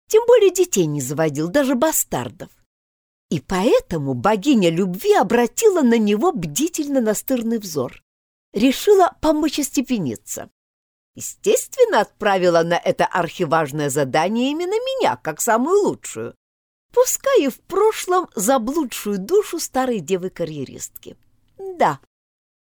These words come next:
каюсь, было дело. За это и наказано, так сказать, работой в рядах купидонов. И по старой привычке я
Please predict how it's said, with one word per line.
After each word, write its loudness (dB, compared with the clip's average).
каюсь, -4
было 2
дело. -4
За 2
это 4
и 4
наказано, 2
так -4
сказать, 0
работой 2
в -6
рядах 0
купидонов. -8
И 0
по 0
старой 2
привычке -4
я 0